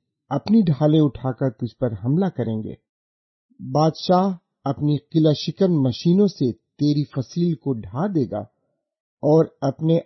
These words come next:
آلات سے تیرے برجوں کو گرا دے گا۔ جب اس کے بے شمار گھوڑے چل پڑیں گے تو اتنی گرد اڑ جائے گی کہ تو اس میں ڈوب جائے گی۔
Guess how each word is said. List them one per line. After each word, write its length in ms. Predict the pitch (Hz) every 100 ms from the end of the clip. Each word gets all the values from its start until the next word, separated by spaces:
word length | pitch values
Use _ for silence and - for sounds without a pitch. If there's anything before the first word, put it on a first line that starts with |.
| -
آلات 440 | 131 135 143 151
سے 280 | - - 160
تیرے 400 | - 131 131 131
برجوں 440 | 107 131 131 175
کو 180 | 160 165
گرا 360 | 131 123 175 127
دے 160 | 95 -
گا۔ 120 | - _ _ _ _ _ _ _ _ _
جب 280 | 127 123 196 -
اس 160 | 170 -
کے 140 | 175
بے 180 | 135 151
شمار 440 | - 156 160 170
گھوڑے 380 | 147 110 143 147
چل 300 | - - 180
پڑیں 400 | 160 135 127 120
گے 140 | 135 214 _ _ _ _ _ _ _
تو 260 | 156 160 - _ _ -
اتنی 500 | 170 196 196 202 135
گرد 180 | 180 - -
اڑ 160 | 156
جائے 300 | 135 135 135
گی 340 | 127 120 135 143 _ _ _
کہ 100 | 131 - -
تو 340 | 160 165 160 - _ _ -
اس 220 | 135 -
میں 100 | 139
ڈوب 360 | 107 127 190 143
جائے 260 | 120 104 107
گی۔ 200 | 98